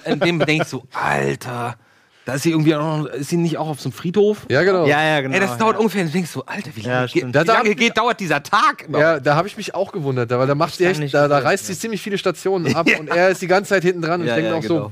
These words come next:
Speaker 2: warum rafft die das nicht? Ja, aber egal.
Speaker 3: Ja, ja.
Speaker 2: Darum soll's nicht. Was ich so lustig fand, sie gehen zu diesem Bibliothekar. Der Bibliothekar erzählt so eine Art, ja, gruselige Background-Geschichte. Und ich guck so und denk mir so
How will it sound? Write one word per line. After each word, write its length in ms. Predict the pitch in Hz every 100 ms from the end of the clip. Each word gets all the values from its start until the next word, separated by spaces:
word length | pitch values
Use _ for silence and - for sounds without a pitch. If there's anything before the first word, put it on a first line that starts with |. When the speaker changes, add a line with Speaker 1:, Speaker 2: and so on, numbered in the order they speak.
| -
Speaker 2:
warum 280 | 127 156 175
rafft 260 | 180 -
die 80 | 302
das 160 | 302 277
nicht? 240 | 196 -
Ja, 160 | 127 95
aber 100 | 127
egal. 180 | 123 95
Speaker 3:
Ja, 120 | 90
ja. 60 | 87 - -
Speaker 2:
Darum 180 | 147 165
soll's 160 | 151 160
nicht. 120 | 156 - -
Was 160 | 151
ich 100 | 214
so 100 | -
lustig 280 | 190 254 175
fand, 160 | 117 101
sie 120 | 123
gehen 160 | 165 220
zu 100 | 190
diesem 180 | 180
Bibliothekar. 600 | 165 170 156 160 151 117 95
Der 80 |
Bibliothekar 720 | 110 175 185 147 139 160 196 151
erzählt 420 | 143 - 165 165
so 100 | 156
eine 120 | 147
Art, 300 | 143 147 - - - _ _ -
ja, 240 | 113 120
gruselige 480 | 101 139 175 175 151
Background-Geschichte. 840 | 147 143 110 101 101 107 - - - - - _ -
Und 340 | 131 127 131 - _ _ _ _ _ _
ich 180 | - -
guck 220 | 143 156
so 320 | - 254 285 - _ _
und 160 | 139 131
denk 140 | 165
mir 140 | 170 165
so 260 | 170 170